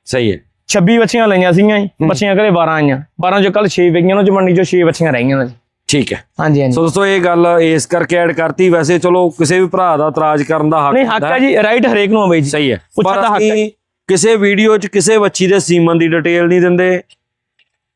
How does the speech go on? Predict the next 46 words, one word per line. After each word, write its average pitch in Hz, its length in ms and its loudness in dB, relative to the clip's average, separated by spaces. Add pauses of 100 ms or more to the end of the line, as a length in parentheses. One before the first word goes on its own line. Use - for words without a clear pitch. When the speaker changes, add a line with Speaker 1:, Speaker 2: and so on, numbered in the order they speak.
(440)
Speaker 1:
ਜਦੋਂ 202 520 0
ਇਹ 220 220 2
ਕਿਹਾ 214 240 -2
ਜਾਂਦਾ 208 320 0
ਵੀ 208 100 0
ਇਹ 208 100 2
ਵੱਛੀਆਂ 190 360 0
ਫਾਰਮ 156 340 -2
ਚੋਂ 180 160 0
ਖਰੀਦੀਆਂ, 180 400 0
ਨਾਲ 170 340 2
ਉਹਦੀ 180 160 0
ਵੀਡੀਓ 170 380 2
ਮੋਬਾਈਲ 160 360 0
ਦੇ 165 60 0
ਉੱਤੇ 165 180 -2
ਕੋਸ਼ਿਸ਼ 143 360 -2
ਹੁੰਦੀ 160 200 2
ਹੈ 165 40 0
ਵੀ 170 120 2
ਵਿਖਾਈ 156 440 0
ਜਾਵੇ 147 400 0 (460)
ਵਾਕਈ 160 340 -2
ਫਾਰਮ 170 340 -2
'ਚ 165 100 -12
ਖੜੀਆਂ 180 340 -2
ਹੈਗੀਆਂ। 151 480 0 (800)
ਬਾਕੀ 180 300 -2
ਤੁਸੀਂ 226 240 0
ਤਸੱਲੀ 180 380 2
ਕਰਕੇ 190 340 -2
ਖਰੀਦ 190 240 0
ਲਓ। 226 120 2
ਖਰੀਦਣੀਆਂ 190 540 0
ਤੁਸੀਂ 202 220 0
ਬਾਹਰ 175 300 -2
'ਚ 214 120 -2
ਹੈ, 214 80 2
ਬਾਈ 180 240 2
ਦੀਆਂ 190 200 2
ਪਹਿਲਾਂ 175 280 0
Speaker 2:
ਆਹ 240 100 2
ਦੇਖੋ 190 200 -2
ਜੀ। 165 60 -2
Speaker 1:
ਹੋ 147 140 -8
ਜਾਏ। 113 160 -12